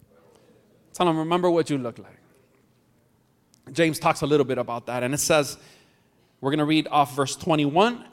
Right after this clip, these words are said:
all the way through twenty-four. It says, "Therefore lay aside all filthiness and overflow of wickedness, and receive with meekness the implanted word."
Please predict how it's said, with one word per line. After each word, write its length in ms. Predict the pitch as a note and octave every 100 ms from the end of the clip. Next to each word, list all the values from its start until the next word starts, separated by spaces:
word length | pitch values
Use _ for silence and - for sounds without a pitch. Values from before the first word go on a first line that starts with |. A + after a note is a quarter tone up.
| -
all 140 | E3
the 80 | E3
way 160 | E3
through 280 | D#3 - C#3+
twenty-four. 720 | - - D#3+ D#3 - - D3
It 100 | B2
says, 240 | - C3+ B2+
"Therefore 500 | F3 G3+ - F#3 D#3
lay 280 | D#3 G3+ A#3
aside 680 | F3+ - F3 D3 C3+ B2+ -
all 160 | - C#3
filthiness 920 | - - G3+ G3 - C3 A2 - - - _ _ _ _ _ _ _ _
and 180 | D#3 D#3+ -
overflow 920 | A3 B3 G3 - - E3+ E3 D#3+ -
of 180 | D3 C3+
wickedness, 800 | D3 G3 E3+ - A#2 G#2+ - - _
and 180 | C#3+ C#3+
receive 440 | C#3+ - A#3 B3
with 160 | A3 E3+
meekness 560 | F#3 G#3 F#3 C3+ A#2+
the 220 | B2+ D3 D3
implanted 840 | C#3 - E3 F3 F3+ - E3 D3+ - -
word." 600 | A#2+ B2 B2 G#2+ F#2+